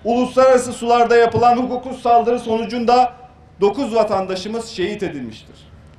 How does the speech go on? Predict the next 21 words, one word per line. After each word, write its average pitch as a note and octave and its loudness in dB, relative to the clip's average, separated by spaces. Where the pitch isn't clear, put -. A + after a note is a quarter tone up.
Aynı A#3 4
zamanda A3+ 2
bir C4 -4
kişi A#3 -6
dört C4 4
yıl A#3 -4
boyunca G#3+ -2
komada G#3+ -2
kalarak G#3+ 2
hayata G3 2
gözlerini F3+ -4
yummuştur. C#3 -10
Elli G#3+ 4
altı A3+ 2
insani A3+ 0
ya-, A3 2
yardım G#3+ 0
gönüllüsü G#3+ -4
ciddi G#3+ -10
şekilde F#3+ -6
yaralanmıştır. E3 0